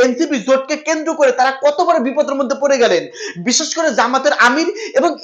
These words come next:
এনসিপির প্রধান আহ্বায়ক নাহিদ ইসলাম। প্রিয় দর্শক শ্রোতা, মধ্যরাতে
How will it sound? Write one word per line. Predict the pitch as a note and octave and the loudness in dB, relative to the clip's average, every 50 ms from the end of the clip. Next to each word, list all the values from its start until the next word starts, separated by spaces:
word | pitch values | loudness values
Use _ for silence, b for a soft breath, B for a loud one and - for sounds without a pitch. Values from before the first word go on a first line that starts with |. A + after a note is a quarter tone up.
| B3+ C#4 | 2 2
এনসিপির | C4+ B3+ - E4+ F4 F4+ F4 | 2 2 2 2 2 0 0
প্রধান | F4+ D#4+ D4+ D4+ D4+ C#4+ | 2 0 2 2 2 2
আহ্বায়ক | A3 A3 B3+ C4+ C4+ G#3+ A3 C#4 C#4 C4+ | 2 2 4 4 2 4 2 2 2 2
নাহিদ | C4 C#4 D4+ F4 C4 C4 A#3+ | 2 2 2 2 2 0 -2
ইসলাম। | - - G3 E3+ D3+ D3 - B B B B B | -2 0 2 2 2 0 -4 B B B B B
প্রিয় | B C#4 D#4 C#4 | B 0 0 2
দর্শক | G3 C4 C4 C4 C#4 | 2 2 0 0 -2
শ্রোতা, | C#4 C4 D#4+ D#4+ | -4 2 2 2
মধ্যরাতে | D4 C4 B3 C4+ B3+ A3 A3+ D4+ D#4 D#4 D#4 E4 | 4 4 2 0 0 0 2 2 2 2 2 -2